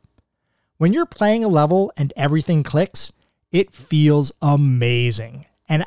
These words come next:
I especially like the levels where you have to run towards the screen away from an oncoming death trap like a boulder.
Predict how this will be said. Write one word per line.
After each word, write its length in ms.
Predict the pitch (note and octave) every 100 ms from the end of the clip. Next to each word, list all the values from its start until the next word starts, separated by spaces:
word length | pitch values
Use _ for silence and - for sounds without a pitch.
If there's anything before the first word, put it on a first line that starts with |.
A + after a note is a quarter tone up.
| -
I 280 | D#3+ G3 A3
especially 960 | D#3 - - - A#3+ G#3+ F3 B2+ G#2+
like 320 | G#2+ C#3 D3
the 100 | -
levels 480 | C3 B2+ C3+ F3+ F3+
where 100 | C#3+
you 120 | B2+
have 180 | B2 C#3+
to 80 | -
run 340 | A2+ C3+ C#3+ C#3+
towards 380 | - D3+ D3+
the 100 | - C3
screen 420 | - D3 E3 F#3+
away 400 | - B2+ C3+ D#3
from 160 | -
an 100 | C#3
oncoming 540 | D3+ C3+ - - C#3+ C3+
death 240 | C3+ C3
trap 300 | - B2+ A2+
like 160 | B2 A#2+
a 60 |
boulder. 440 | B2 B2 A#2 A2